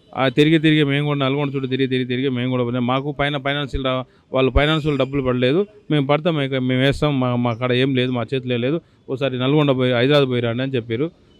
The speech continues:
అట్లా ఒకసారి పోయి వచ్చినాం, కానీ ఇక్కడికైతే రాలేదు. సరే, మేము అక్కడ తిరిగి, అక్కడ తిరిగినాం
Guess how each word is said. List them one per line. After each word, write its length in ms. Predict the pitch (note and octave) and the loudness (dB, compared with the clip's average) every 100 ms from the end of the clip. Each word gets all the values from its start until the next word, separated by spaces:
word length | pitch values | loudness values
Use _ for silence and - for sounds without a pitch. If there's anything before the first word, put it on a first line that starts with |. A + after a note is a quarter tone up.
| - | -8
అట్లా 160 | D3 | 0
ఒకసారి 520 | D3+ C#3 D3 D3+ D3+ C3+ | 0 0 0 2 2 2
పోయి 240 | B2+ C#3+ | 4 4
వచ్చినాం, 300 | D3+ D3+ C3 | 4 0 -4
కానీ 160 | C3 D#3 | -2 0
ఇక్కడికైతే 360 | D3+ C#3+ D#3 | 2 2 2
రాలేదు. 500 | B2+ B2 B2 A2+ G3+ - _ _ _ - | 2 2 2 0 -2 -4 _ _ _ -4
సరే, 520 | D#3+ C#3+ C#3 C3 C3 | 2 4 4 2 2
మేము 220 | C3 C3 | 0 -2
అక్కడ 160 | C3 B2+ A#2+ | -2 -4 -2
తిరిగి, 220 | C#3+ C#3 | -2 0
అక్కడ 200 | C3+ C3+ | -2 -2
తిరిగినాం 360 | B2+ B2+ F3+ | -2 -2 -4